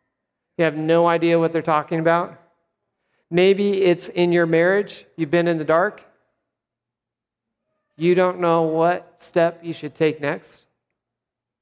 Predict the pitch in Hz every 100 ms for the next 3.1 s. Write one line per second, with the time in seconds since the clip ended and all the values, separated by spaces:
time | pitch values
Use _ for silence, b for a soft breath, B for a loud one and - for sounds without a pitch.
0 | _ _ _ _ _ _ _ 180 175 185
1 | 214 220 226 190 190 185 - 185 190 190
2 | 175 180 170 170 175 175 147 139 127 -
3 | -